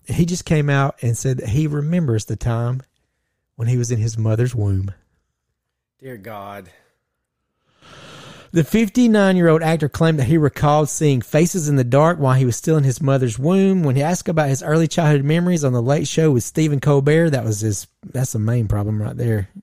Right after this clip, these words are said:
Speaker 2: I wanna see Colbert's face.
Speaker 1: Hollywood star explained, "Let me think. Listen, I know it sounds really far out, and I don't <laughs> know if it's real or not, but sometimes I think I can go all the way back into utero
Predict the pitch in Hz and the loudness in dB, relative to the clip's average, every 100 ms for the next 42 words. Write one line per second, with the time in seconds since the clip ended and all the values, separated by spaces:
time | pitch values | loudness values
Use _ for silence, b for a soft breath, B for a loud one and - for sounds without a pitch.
0 | _ _ - 185 226 170 135 - 127 107 | _ _ -2 0 2 0 -2 -4 -6 -6
1 | - 131 117 120 123 - 113 127 110 - | -4 -2 0 -2 -2 -6 -4 -4 -6 -12
2 | - B B B B B B _ 170 196 | -16 B B B B B B _ 2 4
3 | 185 - 175 - 175 156 156 151 - _ | 4 2 0 0 2 4 4 0 -4 _
4 | - 156 226 214 208 180 131 147 160 - | -2 0 2 2 2 2 2 2 2 0
5 | 113 135 165 165 - 160 127 151 160 - | 0 2 2 0 0 -2 2 2 2 2
6 | 151 143 139 143 - 135 131 131 151 - | 2 4 4 2 -2 -2 0 2 2 2
7 | 147 160 151 143 - 165 147 120 113 123 | 2 2 2 0 2 4 4 4 0 0
8 | 123 147 175 165 143 143 139 156 143 127 | -2 -2 0 2 2 0 0 -2 -2 0
9 | 120 135 156 160 156 151 143 147 131 117 | -2 0 -2 2 2 2 2 0 0 -2
10 | 107 139 160 113 101 117 | -2 0 0 0 -4 -8